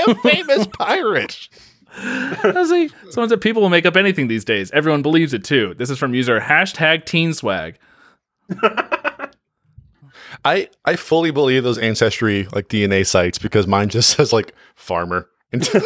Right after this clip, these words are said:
Speaker 1: until it doesn't. It's like, there's no, there's no, you know, "You were, you were a Norse king." <laughs> It's just like, "You were a background character <laughs> in history. You made it this far. Congratulations."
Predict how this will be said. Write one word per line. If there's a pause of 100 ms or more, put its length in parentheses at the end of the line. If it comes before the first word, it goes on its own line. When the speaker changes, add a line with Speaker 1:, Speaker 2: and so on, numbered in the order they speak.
(120)
Speaker 1:
until
it
doesn't.
It's (1120)
like, (520)
there's
no,
there's
no,
you
know,
"You
were,
you
were
a
Norse
king."
<laughs>
It's
just
like, (680)
"You
were
a
background
character
<laughs>
in
history. (1080)
You
made
it
this
far.
Congratulations."